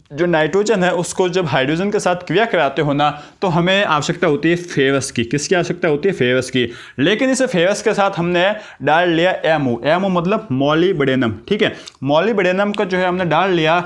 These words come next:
तो इससे जो है इस फेरस की क्रियाशीलता बढ़ गई। मतलब ये जो फेरस है ना, ये लोहा जो है ना, इनको और भी फटाफट अभिक्रिया कराएगा और, और भी फटाफट जो है आपका अमोनिया बन जाएगा, ठीक है दोस्तों। तो ये जो है आपका उत्प्रेरक वर्धक, मतलब उत्प्रेरक की क्रियाशीलता को बढ़ाने वाला पदार्थ।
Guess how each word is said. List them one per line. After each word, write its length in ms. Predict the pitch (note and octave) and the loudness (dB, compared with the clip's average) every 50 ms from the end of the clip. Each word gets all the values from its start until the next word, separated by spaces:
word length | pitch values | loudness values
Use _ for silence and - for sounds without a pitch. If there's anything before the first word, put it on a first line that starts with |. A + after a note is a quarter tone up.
| - - - - | -4 -12 -12 -6
तो 60 | - | -4
इससे 260 | G3 F#3+ - - A#3+ | -4 -2 0 -2 -2
जो 120 | A#3 A#3 A3 | 0 0 0
है 180 | G#3 G#3 G#3 | 0 2 0
इस 120 | G#3 G#3 G#3 | 0 -2 -2
फेरस 380 | F3 - D#3+ D#3 F3 F3+ E3+ | -2 0 0 0 0 0 -2
की 100 | - G3+ | -4 -4
क्रियाशीलता 440 | E3 E3+ F3+ F3 E3+ E3 D3 D3+ F3 | -2 -2 -2 0 0 -2 0 0 0
बढ़ 200 | C#3+ C3+ C3+ B2 | 2 2 0 0
गई। 180 | A#2 A#2+ A#2+ A2+ - - - - - | 2 0 -2 -2 -4 -12 -18 -6 -6
मतलब 220 | E3 F3+ A3+ A3 | -2 -2 0 0
ये 60 | A#3 A#3+ | 0 0
जो 120 | A3 A#3+ | 0 -2
फेरस 420 | - - D#3+ D#3 F#3 A3+ A3 A3+ | 0 0 0 2 2 2 0 0
है 80 | G3 F#3+ | -2 -2
ना, 80 | F#3+ F#3 | 0 0
ये 100 | F#3 F#3 | 2 2
लोहा 320 | E3+ D#3+ D#3 D#3+ F3+ G3+ | 2 2 2 2 2 2
जो 140 | G#3 A3+ G3+ | 2 0 0
है 120 | F#3 E3 | 0 2
ना, 220 | E3 E3+ F3 E3+ F3 - - - _ | 2 2 2 0 -2 -8 -16 -8 _
इनको 260 | E3 F3+ F#3 F3 G3+ G#3 | -4 -2 0 0 0 0
और 260 | - E3+ F#3 G#3 A3 | 2 4 4 4 4
भी 100 | G#3 A3+ | 2 0
फटाफट 440 | - - F#3 G3+ G3+ G3+ G#3 G3+ - | -2 0 0 0 0 0 0 0 0
अभिक्रिया 360 | D#3+ F3 F3+ F3+ F#3 F#3 F3+ | 0 0 -2 -2 -2 -2 0
कराएगा 360 | F3 E3 E3+ E3+ F3 E3+ F3 | 2 2 2 2 2 2 2
और, 220 | E3 D#3+ D#3+ D#3+ - | 2 2 0 -2 -2
और 180 | D#3+ D#3+ E3 F3 | -2 0 0 0
भी 100 | F3 F3+ | 0 0
फटाफट 340 | D3+ D#3 D#3+ D#3+ D#3 E3 D#3+ | 0 0 0 0 0 0 -2
जो 120 | D3+ D#3 | 0 0
है 80 | D3+ D#3 | 0 0
आपका 280 | D3 C#3+ - - D3+ | 0 -2 -2 -2 -2
अमोनिया 540 | B2+ B2 B2+ B2+ C3+ D3 E3+ G#3+ C4+ C#4+ - - - - _ | 0 0 0 0 0 2 2 2 0 0 -4 -12 -20 -14 _
बन 160 | C#3+ B2+ B2+ A#2 | -4 -2 0 0
जाएगा, 280 | A#2 A2 A2 A2 A#2 | 0 0 0 0 -2
ठीक 200 | A#2 E3+ F3+ F3+ | 0 0 0 0
है 60 | G#3+ | 0
दोस्तों। 300 | G3+ G#3 G3+ G3+ - A3+ | 0 0 -2 0 -2 -2
तो 100 | A3 F#3+ | 0 0
ये 180 | D#3+ D#3 E3+ F#3 | 0 2 2 2
जो 120 | - F#3+ | 2 2
है 100 | F3 F3+ | 2 2
आपका 320 | F3+ E3+ D#3 D#3+ - - F3+ | 2 0 0 0 0 0 0
उत्प्रेरक 580 | D#3+ D3+ D#3 D3+ - D3 C#3+ C#3+ E3 F3 - | 0 0 -4 -4 -2 -2 0 0 0 0 0
वर्धक, 420 | A#2+ A#2 A#2 A2+ A2+ C#3 D#3 D3+ - - - - _ E3+ | 0 0 0 0 0 0 -2 -2 -4 -10 -14 -8 _ -6
मतलब 200 | F3+ - A3+ G3 | -2 0 0 0
उत्प्रेरक 400 | G3+ G3 G3+ F3 E3 D#3 D#3+ D#3+ | 0 -2 0 -2 0 0 0 -2
की 120 | F3+ F3 | -2 -4
क्रियाशीलता 440 | D3+ E3 E3+ D#3+ - C#3+ B2+ A#2+ C3+ | 0 0 -2 0 0 -2 -2 -2 -2
को 120 | C3 - | -2 -2
बढ़ाने 300 | D#3+ D3 B2+ B2 C3 C#3 | 0 0 0 0 0 0
वाला 220 | A#2+ A2 A#2 D#3+ A#3+ | 0 2 2 2 0
पदार्थ। 460 | B3 - B2+ G#2+ A2 G#2 G#2 - | 0 -2 -2 0 0 0 0 -2